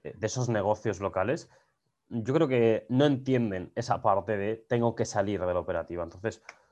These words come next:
realmente, ¿cómo les haces entender que tienen que salir de la operativa? Que n-, que, que, mm, no, no son ellos los únicos que pueden hacer su trabajo.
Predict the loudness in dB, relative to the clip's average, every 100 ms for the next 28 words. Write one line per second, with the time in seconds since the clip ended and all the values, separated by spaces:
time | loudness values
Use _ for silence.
0 | _ _ 0 2 0 4 4 6 2 2
1 | 0 0 -2 -2 0 0 2 2 -2 _
2 | _ -10 -2 2 2 2 -2 -4 -2 -2
3 | 0 -2 -2 -6 -8 -10 _ -6 -4 -2
4 | -4 -8 -2 2 2 0 -6 -4 -2 -2
5 | -6 _ -20 -20 -20 -20 _ -2 0 0
6 | 0 -2 -4 -4 -8 -10 _ -6 2 4
7 | 6 4 -2 2 4 4 4 6 4 4
8 | -2 0 -2 -4 -2 -4 -4 -6 -8 -4
9 | -6 -4 -8 -8 -4 -2 -2 -4 -20